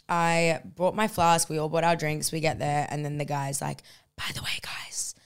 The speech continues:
you can't drink. My parents didn't say yes, so everyone get in this little, little, like, gym room out the back next to the pool." And it's, like,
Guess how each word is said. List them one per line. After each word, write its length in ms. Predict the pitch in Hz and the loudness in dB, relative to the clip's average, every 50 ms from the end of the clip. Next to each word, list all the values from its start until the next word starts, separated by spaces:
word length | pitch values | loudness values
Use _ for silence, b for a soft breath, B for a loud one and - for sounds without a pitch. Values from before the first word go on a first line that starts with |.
| b b b b b _ - | b b b b b _ -10
you 100 | 208 - | -6 -2
can't 280 | - 185 175 143 - | -2 -2 -2 -2 -2
drink. 400 | - - - - - - - - - _ _ _ _ _ _ _ _ _ - | -4 -4 -4 -6 -14 -16 -20 -20 -20 _ _ _ _ _ _ _ _ _ -6
My 60 | 165 | -2
parents 380 | - 175 175 170 160 185 - - | 0 0 0 0 -4 -4 -4 -4
didn't 160 | 160 147 - - | -4 -4 -6 -8
say 200 | - - - - - | -8 -8 -8 -14 -12
yes, 120 | - - - | -10 -8 -6
so 200 | - - - 143 123 120 113 - - 156 b b b b b b b b - | -6 -6 -6 -6 -6 -8 -10 -10 -14 -16 b b b b b b b b -2
everyone 320 | 180 170 180 165 175 165 | 0 2 2 2 2 4
get 220 | 156 165 147 - | 4 2 2 2
in 120 | 160 160 151 | 2 0 0
this 220 | 147 139 143 - 151 | 0 0 -2 0 0
little, 440 | 151 147 143 139 143 143 143 - _ _ _ B B B B B B B B B | 0 0 2 0 0 -2 -4 -8 _ _ _ B B B B B B B B B
little, 400 | B 165 165 170 175 160 165 165 | B -4 0 0 2 2 4 4
like, 320 | 165 151 147 156 - - 135 | 4 4 2 2 0 -4 -2
gym 380 | 135 - 170 160 147 143 139 139 | 0 2 4 4 4 2 2 0
room 440 | 143 143 - - - 64 92 92 - - | 0 0 -2 -6 -8 -10 -12 -10 -6 -2
out 220 | 147 143 - - | -2 -2 -2 -2
the 60 | 156 | -4
back 260 | 143 147 139 139 - - | -2 -2 -2 -4 -4 -6
next 220 | - - - - | -6 -4 -2 -2
to 60 | - - | -2 -2
the 80 | - | -4
pool." 340 | - - 147 - 87 - - - _ _ _ _ _ _ _ - - _ - - | -6 -8 -8 -8 -8 -10 -12 -16 _ _ _ _ _ _ _ -20 -20 _ -10 -8
And 80 | 185 - | -8 -6
it's, 160 | - - - | -4 -2 -2
like, 300 | 175 160 120 - - | -2 -2 -4 -6 -10